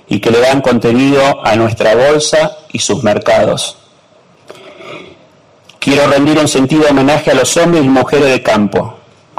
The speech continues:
quienes trabajan y arriesgan permanentemente para producir alimentos, haciéndolo muchas veces en condiciones desfavorables, como este año,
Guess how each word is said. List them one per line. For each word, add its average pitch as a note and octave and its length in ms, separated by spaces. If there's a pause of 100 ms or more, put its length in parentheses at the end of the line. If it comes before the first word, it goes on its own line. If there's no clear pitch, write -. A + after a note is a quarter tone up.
quienes A2 260
trabajan D3+ 680
y B2+ 60
arriesgan C#3+ 500
permanentemente D3+ 1040
para A2+ 220
producir A2+ 480
alimentos, A#2+ 800 (520)
haciéndolo D3+ 680
muchas C3 340
veces D3+ 340
en A#2+ 120
condiciones A#2 580
desfavorables, A#2 800 (880)
como A#2+ 220
este B2 280
año, D#3+ 520